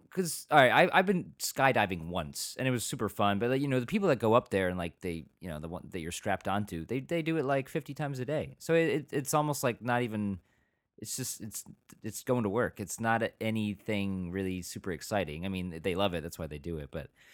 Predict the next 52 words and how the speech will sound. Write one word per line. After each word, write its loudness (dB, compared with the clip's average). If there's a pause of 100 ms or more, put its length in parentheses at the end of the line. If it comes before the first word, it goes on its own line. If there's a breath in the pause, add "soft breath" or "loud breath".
(240 loud breath)
it's, -6
uh, -2
like, 2
Tom 6
Cruise, 2
you 2
know, 6
that, 2
nothing -4
phases -2
that -4
guy. -4
It's, -8
it's -8
just, -4
like, 2
doing 4
it 4
over 6
and 4
over 4
again. 0
So, 2
like, 4
once 2
you 2
climb 2
El 4
Capitan, 0
I -2
don't 0
think -4
it's, -4
like, 0 (800 soft breath)
uh, 4
once 6
you're 12
up 8
on 6
that 6
wall 10
hundreds, -2
hundreds -4
and -6
hundreds 0
of -6
times, 0 (120)
um, -2 (160)
and 0 (280)
I 6
think 0
what 4